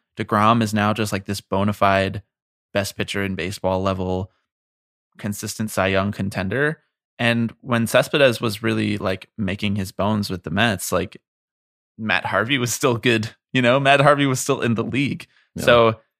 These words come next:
Speaker 1: it, it feels like he's been gone a long time because he has been gone a long time. But, uh, I don't think it's unreasonable for you to get excited. This is what we do this for,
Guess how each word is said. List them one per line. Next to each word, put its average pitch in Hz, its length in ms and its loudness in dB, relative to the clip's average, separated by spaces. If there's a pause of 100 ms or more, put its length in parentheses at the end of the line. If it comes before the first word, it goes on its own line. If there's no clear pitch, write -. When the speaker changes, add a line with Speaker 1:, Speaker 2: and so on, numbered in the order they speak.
(500)
Speaker 1:
it, 135 220 -2
it 139 180 -2
feels 160 360 -2
like 131 360 0 (840)
he's 120 240 -6
been 113 280 -2
gone 107 240 0
a 110 60 -2
long 110 140 -2
time 107 240 -2
because 123 160 -4
he 123 80 -4
has 135 180 2
been 104 140 -4
gone 95 180 -6
a 101 60 -6
long 104 160 -4
time. - 420 -8
But, 104 320 2 (380)
uh, 98 560 0 (180)
I 123 80 2
don't 170 160 2
think 101 160 0
it's 95 140 -6
unreasonable 101 500 -2
for 95 140 -6
you 98 100 -2
to 98 80 -6
get - 120 -8
excited. - 580 -4 (400)
This 120 260 -10
is 131 100 -8
what 127 140 -4
we 123 80 -2
do 110 160 -2
this 139 220 -8
for, - 320 -12